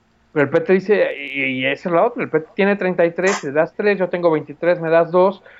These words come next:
pero el P R D tiene catorce, dale una. Entonces, Movimiento Ciudadano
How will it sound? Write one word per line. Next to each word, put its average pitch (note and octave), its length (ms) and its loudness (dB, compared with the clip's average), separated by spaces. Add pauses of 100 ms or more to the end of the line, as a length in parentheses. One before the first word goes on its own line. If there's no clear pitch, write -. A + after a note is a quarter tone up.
(180)
pero D3 120 2
el C#3+ 60 -2
P F3 80 2
R F3+ 80 4
D F3+ 120 0
tiene F#3 200 -4
catorce, E3+ 400 -2
dale E3 300 0
una. G3+ 340 -6 (140)
Entonces, - 280 -14
Movimiento E3+ 520 0
Ciudadano F#3+ 540 2